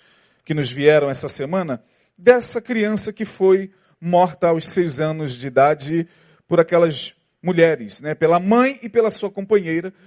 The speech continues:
não só morta, como esquartejada. A própria mãe, com o auxílio da sua companheira, mata o seu próprio filho e o esquarteja. E diz que a criança a irritava profundamente.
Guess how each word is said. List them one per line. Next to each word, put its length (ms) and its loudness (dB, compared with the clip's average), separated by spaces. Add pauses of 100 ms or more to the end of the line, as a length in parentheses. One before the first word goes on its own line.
(160)
não 180 2
só 220 2
morta, 420 2
como 220 -2
esquartejada. 1120 -2 (1500)
A 100 -4
própria 400 4
mãe, 460 -2 (100)
com 240 -2
o 20 4
auxílio 640 -2
da 80 4
sua 220 -4
companheira, 720 0 (420)
mata 500 2 (360)
o 60 -14
seu 180 2
próprio 340 0
filho 420 -4
e 140 0
o 100 -2
esquarteja. 960 0 (1120)
E 120 -8
diz 340 0
que 260 0
a 80 6
criança 840 0
a 140 4
irritava 500 0
profundamente. 1080 -2